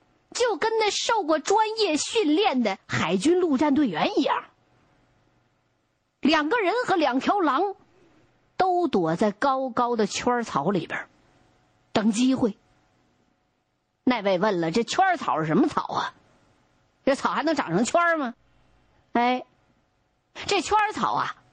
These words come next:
是一种蒙古草原常见的草，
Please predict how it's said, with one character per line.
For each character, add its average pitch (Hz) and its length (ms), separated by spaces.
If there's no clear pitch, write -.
是 427 320
一 381 140
种 214 200
蒙 226 220
古 302 220
草 156 380
原 214 280
常 262 420
见 359 180
的 196 80
草， - 260